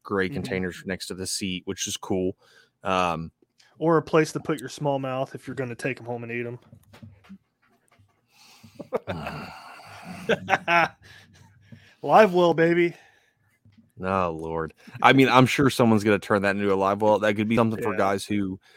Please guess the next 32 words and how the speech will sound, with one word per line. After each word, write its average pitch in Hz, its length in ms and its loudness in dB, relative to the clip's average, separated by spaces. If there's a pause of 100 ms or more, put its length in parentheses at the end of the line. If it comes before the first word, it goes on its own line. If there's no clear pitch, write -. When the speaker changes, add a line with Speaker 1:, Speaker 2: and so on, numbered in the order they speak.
(500)
Speaker 1:
if 107 120 -8
they're 104 120 -2
taking 104 300 0
this 98 160 -4
out, 95 280 0 (380)
you 101 100 -8
know, 85 300 -6 (1160)
and 104 120 -6
they're 101 80 -2
using 98 300 -4
live 92 240 0
bait, 98 300 -2
they 92 100 -8
could, 80 180 -18 (200)
I 82 40 -16
mean, 82 140 -12
I'm 82 200 -10
sure 87 320 -8 (200)
that 92 100 -4
would 90 140 -8
be 85 120 -10
a 80 40 -12
great 85 240 -8
idea 82 280 -6
for 82 120 -14
Feel 87 240 -8
Free. 82 360 -10
If, - 240 -12
uh, 76 220 -8
anyone 85 340 -8
from 87 240 -8
there 82 320 0